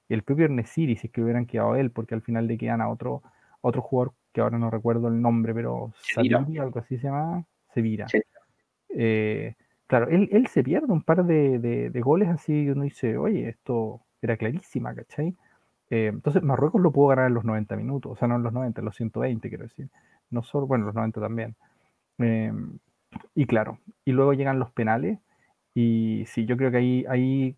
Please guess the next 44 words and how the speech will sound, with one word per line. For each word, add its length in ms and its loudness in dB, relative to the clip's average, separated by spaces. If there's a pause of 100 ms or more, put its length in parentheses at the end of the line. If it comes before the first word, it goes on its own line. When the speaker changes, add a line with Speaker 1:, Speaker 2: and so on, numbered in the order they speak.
Speaker 1:
suscribo 480 -2
completamente 480 0
esto 140 -4
que 100 0
tú 60 0
dices 280 -2
de 60 0
los, 140 -2 (160)
de 100 -2
los 100 0
problemas 360 0
de 80 0
liderazgo, 600 -2 (380)
y 120 0
yo 340 4
le 160 2
agregaría 460 2
como 320 -2
otro 260 0
dato 240 2
que 80 -4
no 80 -2
es 80 -8
solo 180 0
un 60 -2
problema 240 0
de 40 -2
liderazgo, 360 -2
un 100 -4
problema 300 -2
de 100 -2
grandeza. 720 -4 (600)
Es 140 -6
un 120 -2
problema 420 0
como 180 0
de 120 0
no 200 2
tener 500 0
jugadores 600 -2
con 260 -2
la 180 -2
experiencia 680 -4
suficiente 880 -6